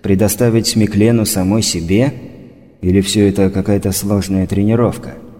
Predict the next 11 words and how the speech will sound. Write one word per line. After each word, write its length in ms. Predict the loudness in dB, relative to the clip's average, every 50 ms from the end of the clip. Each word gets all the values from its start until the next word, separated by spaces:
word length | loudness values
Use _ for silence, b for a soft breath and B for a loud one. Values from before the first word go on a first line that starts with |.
| -20 -20 -20 -20 _ _ _ _ _ _ _ _ _ _ _ _ _ _
Марстон 460 | 0 2 2 4 2 2 2 2 2 4
пригнулся 600 | 4 4 4 4 4 4 4 4 2 0 -2 0
у 160 | 2 4 4
люка, 260 | 6 6 4 4 2
ведущего 560 | 0 2 2 2 2 0 0 -2 -2 0 0 0
в 60 | 2
его 260 | 2 2 4 4 4
личные 460 | 4 4 2 0 0 0 0 0 0
помещения, 760 | 0 0 0 2 2 2 2 2 2 2 4 4 2 2 0
и 220 | -2 -2 0 0
замер, 580 | 0 2 2 2 4 4 4 4 2 2 0 -4